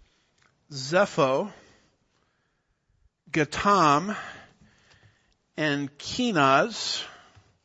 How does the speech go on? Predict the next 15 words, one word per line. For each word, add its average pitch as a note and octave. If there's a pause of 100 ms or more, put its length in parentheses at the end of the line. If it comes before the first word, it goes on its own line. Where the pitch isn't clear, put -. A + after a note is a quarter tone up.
(1400)
And D3
here E3
come D#3+
these D3+
sons D#3
born C#3+
from C3+
Eliphaz. - (420)
You E3
say, C3+
"Those C#3+
names C#3+
are B2
really C3+
weird. C#3